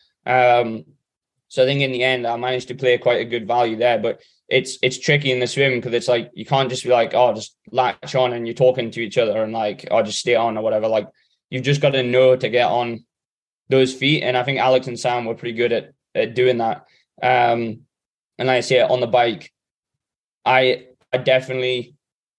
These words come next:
like, I, I, me and, uh, me and Sam were there basically just to, like, try and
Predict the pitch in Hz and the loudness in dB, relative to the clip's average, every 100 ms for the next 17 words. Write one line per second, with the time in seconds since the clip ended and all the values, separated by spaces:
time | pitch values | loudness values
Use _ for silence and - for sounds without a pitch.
0 | - 123 117 - _ - - 135 - - | -2 0 0 -4 _ -8 0 0 0 -4
1 | - 135 139 - 143 156 151 139 135 131 | 0 0 0 -2 0 0 0 -2 -2 -2
2 | 123 143 151 147 143 135 127 123 123 117 | -4 -4 -4 -2 -2 -2 -2 0 0 0
3 | 120 117 113 113 117 - 117 117 117 - | -6 -8 -10 -10 -10 -4 -2 -2 -2 -2
4 | 120 117 117 | 0 0 -6